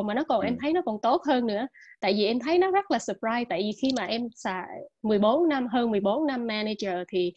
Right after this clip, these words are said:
Speaker 1: em có rất là nhiều sản phẩm được xài, à, giống như là cũng giống như là được xài free luôn á.
Speaker 2: Ừ.
Speaker 1: Mà em thấy cái giá thành của nó,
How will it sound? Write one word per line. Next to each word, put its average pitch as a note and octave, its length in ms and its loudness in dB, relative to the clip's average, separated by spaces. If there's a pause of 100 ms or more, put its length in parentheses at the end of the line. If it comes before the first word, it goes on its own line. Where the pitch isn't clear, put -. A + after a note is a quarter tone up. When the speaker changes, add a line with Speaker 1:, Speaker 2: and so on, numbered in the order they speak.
(400)
Speaker 1:
em A3 140 -2
có B3+ 180 -4
rất D#4+ 160 -2
là G#3+ 80 2
nhiều F#3 320 2
sản E3+ 160 -8 (160)
phẩm E3+ 120 -4 (300)
được G3+ 240 0
xài, F3 520 -2 (400)
à, F#3+ 60 -4
giống A3+ 200 2
như A#3+ 120 2
là F#3 160 0
cũng B3+ 380 -2
giống C4 120 2 (760)
như G#3+ 160 0
là F#3 120 2
được F3+ 240 2
xài F#3 180 0
free A#3 400 2
luôn A3+ 200 0
á. C#4+ 100 -2 (340)
Speaker 2:
Ừ. G#3+ 80 -4
Speaker 1:
Mà G3 200 2
em A3+ 200 0
thấy C4+ 160 4
cái D4 180 4
giá D4+ 220 4
thành G3 260 0
của G#3+ 80 -4
nó, C4+ 180 -2